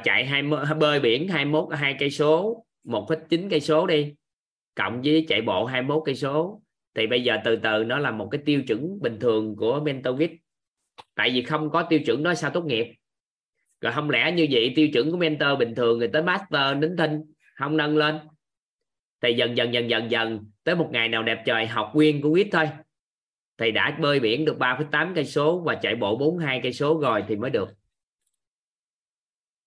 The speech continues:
Lúc đó chất lượng dân số một gia đình có một người làm được, hy vọng lớn không các anh chị? Lớn lắm đó chứ.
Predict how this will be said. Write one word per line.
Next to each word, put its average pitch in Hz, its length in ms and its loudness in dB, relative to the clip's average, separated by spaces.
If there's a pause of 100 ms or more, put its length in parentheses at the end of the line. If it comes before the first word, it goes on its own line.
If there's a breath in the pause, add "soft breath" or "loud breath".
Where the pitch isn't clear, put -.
(360)
Lúc 156 180 4
đó 165 180 4
chất - 180 0
lượng 120 380 -2 (280)
dân 143 240 2
số 175 280 2
một 127 260 -2
gia 147 100 4
đình 127 260 -2
có 165 100 0
một 151 180 -4
người 131 160 0
làm 120 240 0
được, 117 200 0 (140)
hy 151 160 2
vọng 127 260 -2
lớn 165 240 2
không 156 160 -2
các 165 60 -4
anh 156 120 -4
chị? 123 340 0 (1040)
Lớn 156 300 2
lắm 185 140 0
đó 185 160 2
chứ. 180 220 2